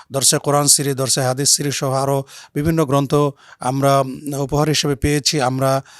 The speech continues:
এটি আশা করি যে এগুলো আমাদের রমজান মাস এবং রমজান মাসে কোরআনের সাথে আমাদের সম্পৃক্ততা,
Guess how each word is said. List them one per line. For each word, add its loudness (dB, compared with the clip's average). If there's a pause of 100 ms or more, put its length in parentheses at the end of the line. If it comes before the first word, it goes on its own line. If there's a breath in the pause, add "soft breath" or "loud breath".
(240 loud breath)
এটি 0
আশা 0
করি -2
যে -2
এগুলো 0 (280 loud breath)
আমাদের 0
রমজান 2
মাস 2
এবং -2
রমজান 0
মাসে -2
কোরআনের -2
সাথে -2
আমাদের -2
সম্পৃক্ততা, 2